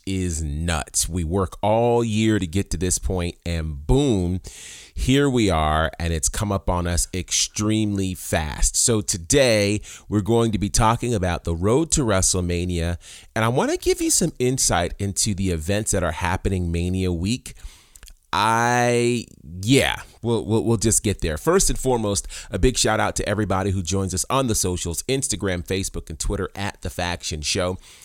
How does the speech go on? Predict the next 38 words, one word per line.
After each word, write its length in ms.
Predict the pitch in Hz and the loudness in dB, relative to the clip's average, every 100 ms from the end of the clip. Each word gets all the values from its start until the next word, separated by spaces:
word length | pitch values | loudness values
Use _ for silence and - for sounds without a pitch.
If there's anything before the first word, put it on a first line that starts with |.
| - | -6
Thank 200 | 104 104 | -4 -4
you 80 | 98 | -4
for 100 | 98 | -4
your 120 | 92 | -4
continued 560 | - 80 - 104 98 - | -6 -6 -4 -4 -6 -6
support. 480 | 80 - 113 113 - - | 0 0 2 -2 -4 -16
Shouts 380 | - - 127 - | -4 2 2 2
to 100 | - | 0
all 220 | - 113 117 | 2 2 2
of 80 | |
you 160 | 110 113 | 0 0
who 100 | 104 | 2
are 80 | 98 | 0
following 500 | - 104 101 101 98 | 0 0 0 -2 -2
us 200 | 95 - - | -2 -2 -4
and 240 | 107 104 | -4 0
subscribe 600 | - - - 110 104 107 | -2 0 -2 2 2 2
to 160 | - 78 | 0 -2
our 140 | 80 | -2
podcast 840 | 82 - 110 113 - 90 87 85 - | 0 2 2 0 0 -2 0 -4 -4
as 200 | 90 82 | -6 -6
well, 360 | 87 107 120 113 | 0 2 2 2
wherever 420 | 92 - 117 110 | -2 0 -2 0
you 140 | 98 | -4
check 240 | - 80 82 | -4 -6 -4
us 120 | - | -4
out. 260 | 69 50 - | -4 -6 -4
Spotify, 880 | - 104 101 104 - 95 90 92 - - - - _ _ | -2 2 2 2 0 -2 0 -2 -6 -14 -20 -20 _ _
Apple, 680 | 95 95 101 107 98 92 95 - - 82 | 0 0 2 2 2 0 -4 -10 -20 -10
Google. 720 | 90 107 104 101 95 90 92 - - | 0 2 4 2 2 0 -2 -6 -18
Thank 400 | - 120 113 - | -4 -2 -2 -2
you 140 | 107 | -2
so 280 | - 107 107 | 2 2 2
much. 360 | 101 92 95 - | 0 0 -2 -4
It 140 | 98 92 | -4 -4
is 140 | 92 - | -4 -6
appreciated 960 | 85 - 123 127 - 110 98 95 98 | -2 2 2 2 0 0 0 0 -2
for 600 | - - 101 95 95 95 | -4 -2 0 2 0 -2